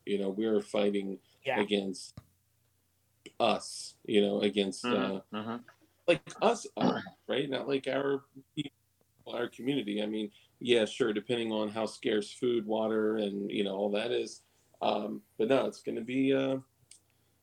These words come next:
Speaker 1: likely all domestic.
Speaker 2: Well,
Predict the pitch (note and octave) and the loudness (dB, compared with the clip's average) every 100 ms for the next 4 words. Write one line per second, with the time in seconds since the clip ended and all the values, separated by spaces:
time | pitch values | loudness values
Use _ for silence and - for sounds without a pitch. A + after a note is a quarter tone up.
0 | - A2 A2+ C#3 F3 E3+ D3+ G#2 - - | -10 -2 0 0 0 -2 -4 -16 -10 0
1 | B2 C3+ C3 G#2+ - - - - _ _ | 2 4 2 -2 -6 -16 -18 -20 _ _
2 | _ _ - F3+ D#3 | _ _ 2 4 4